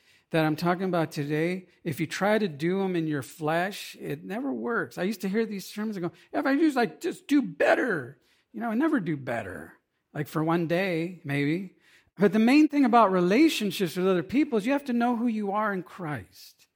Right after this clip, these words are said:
And you have to be secure in who you are in Christ. You have to be secure in your identity in Christ. Because so many of the problems in relationships stem from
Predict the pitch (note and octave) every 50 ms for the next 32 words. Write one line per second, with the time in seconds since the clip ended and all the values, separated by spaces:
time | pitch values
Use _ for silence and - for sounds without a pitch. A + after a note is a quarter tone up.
0 | _ _ _ _ _ - F3 G3 A3+ B3 C4 B3+ - A#3+ F3 E3+ A3+ A3+ G3+ -
1 | - A3 - - - - - A3 B3 C4+ B3 A3+ G3 F#3 F3+ F#3+ F3+ F3 E3+ D#3+
2 | C#3+ E3 F#3 F3 E3 D#3+ D#3 F3 - D#3 C#3+ C#3 C3+ C3 B2+ - - C#3 C3 B2+
3 | A#2+ - - D#3 D#3 F3 F3 E3+ - D#3+ D#3 E3+ D3 - - D3 - - - G3
4 | G3 G3 F#3 F3+ F3 - - - _ _ - F#3 F3 E3 E3 D#3+ - - D3+ D3
5 | C#3+ C3 B2 E3+ E3 F#3+ G#3 G#3 F3+ - - - D3 C3+ B2+ B2 A#2+ - _ _
6 | _ _ _ - D3 D3 C#3 - - D#3 D3 C3+ B2 A#2+ A#2+ - - _ - -
7 | _ - D#3 - F#3 E3 - - - - G#3+ A3 A#3 A#3+ A#3+ A#3+ A#3 A3 F3 E3
8 | - - - E3+ D#3 E3 F3+ F3+ G3 G3 F#3 D3+ D#3 D#3 D3 C#3 C#3 D3+ E3 -
9 | G3 F3+ - - G#3+ G3+ - - _ - - - _ - - - - F#3 F#3+ G3
10 | G#3+ F#3+ - F#3+ F3+ E3+ D#3